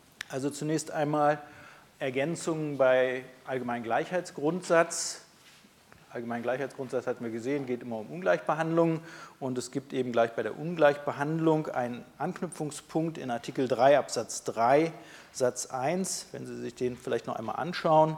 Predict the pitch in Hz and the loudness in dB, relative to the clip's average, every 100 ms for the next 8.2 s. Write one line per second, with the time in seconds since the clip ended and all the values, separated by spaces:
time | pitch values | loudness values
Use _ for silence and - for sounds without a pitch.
0 | - - - - 143 143 143 131 127 127 | -8 -18 -20 -14 -6 0 0 4 6 6
1 | - 123 135 143 143 135 - - - - | 2 -2 2 2 0 -4 -10 -20 -20 -10
2 | - 117 117 - 117 - 135 143 - 117 | -4 -2 -2 -4 -6 0 0 0 -2 0
3 | 117 - - - 147 143 147 143 127 123 | 0 -4 -4 -2 2 4 4 2 -2 0
4 | 123 117 107 107 120 - 127 123 127 127 | 2 2 2 4 4 0 -2 2 2 0
5 | 120 117 107 104 113 151 78 - - - | -2 0 -2 0 0 0 0 0 -2 -12
6 | - - - 123 123 123 135 - 139 131 | -20 -20 -6 -4 4 6 6 4 2 2
7 | 131 156 127 127 - 143 143 143 127 - | 0 -2 0 0 0 2 2 2 -12 -12
8 | 107 87 | -10 -10